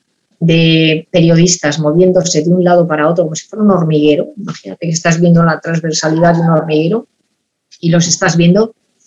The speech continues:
y, y se mueven todos en la misma dirección. Eh,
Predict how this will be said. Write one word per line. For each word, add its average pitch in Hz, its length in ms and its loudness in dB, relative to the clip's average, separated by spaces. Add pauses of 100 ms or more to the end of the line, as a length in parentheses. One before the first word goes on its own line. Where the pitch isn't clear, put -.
(360)
y, 196 320 2
y 185 160 0
se 196 180 2
mueven 247 400 4
todos 285 560 0
en 175 80 -6
la 170 80 -2
misma 190 260 2
dirección. 226 680 2 (920)
Eh, 175 400 4